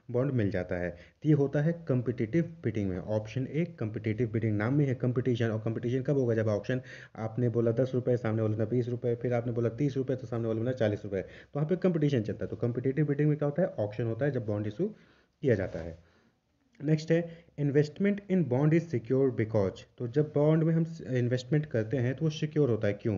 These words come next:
Because पहला है bonds are issued by central government, option B bonds are regulated and managed by आरबीआई,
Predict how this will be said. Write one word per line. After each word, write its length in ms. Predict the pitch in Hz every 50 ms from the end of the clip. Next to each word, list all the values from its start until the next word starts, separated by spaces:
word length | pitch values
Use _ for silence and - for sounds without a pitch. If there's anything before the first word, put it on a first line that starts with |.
| 113 - - - - - - _ -
Because 240 | 120 131 127 127 127 - - - - - - - -
पहला 220 | 131 123 123 131
है 180 | 135 143 139 120
bonds 280 | 104 113 127 143 143 -
are 80 | 143 143 135 123
issued 200 | 117 - 127 117
by 80 | 123 127 127
central 320 | - 110 104 104 127 127 123
government, 340 | 123 127 127 131 135 135 131 - - 120 110
option 300 | 107 110 110 135 127 117 120
B 60 | 135 135 113 113
bonds 260 | 113 127 123 - 143
are 80 | 131 120 110
regulated 420 | 107 104 104 110 110 135 120 123
and 100 | 123 113 110
managed 220 | 107 113 107 107 113
by 80 | 110 117 117 113 107 101
आरबीआई, 460 | 98 101 101 - 110 113 120 131 143